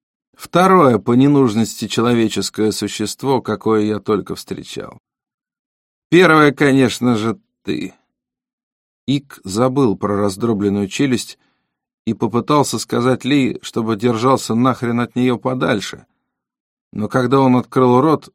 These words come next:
получился только ещё один крик. Боль выстрелила во все стороны от челюсти.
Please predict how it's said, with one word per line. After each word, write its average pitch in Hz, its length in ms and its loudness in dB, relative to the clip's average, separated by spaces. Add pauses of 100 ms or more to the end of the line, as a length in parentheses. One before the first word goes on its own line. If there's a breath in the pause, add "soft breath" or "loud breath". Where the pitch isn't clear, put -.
(120)
получился 120 540 -2
только 117 360 -2
ещё 107 340 0
один 98 280 0
крик. - 360 -14 (460)
Боль 139 400 4
выстрелила 135 760 2
во 120 160 2
все - 280 0
стороны 127 560 2
от - 280 -8
челюсти. - 580 -6